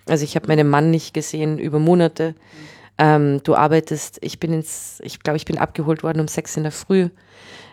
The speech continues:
Dann kommst du ungefähr um zwanzig Uhr nach Hause, dann sind aber noch die Nachbesprechungen. Also du,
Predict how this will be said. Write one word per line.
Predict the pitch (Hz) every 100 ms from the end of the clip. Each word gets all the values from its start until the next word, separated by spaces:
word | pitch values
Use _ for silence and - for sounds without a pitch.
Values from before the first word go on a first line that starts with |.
| -
Dann | 180
kommst | - 170 -
du | 135
ungefähr | 170 156 156 151
um | 151 151
zwanzig | - 156 165 156
Uhr |
nach | 156 -
Hause, | 175 180 175 165 160
dann | 170
sind | 151 160
aber | 151
noch | 151 -
die | 156
Nachbesprechungen. | 160 - - - 151 - 151 147 151
Also | 151 160 160
du, | 160 170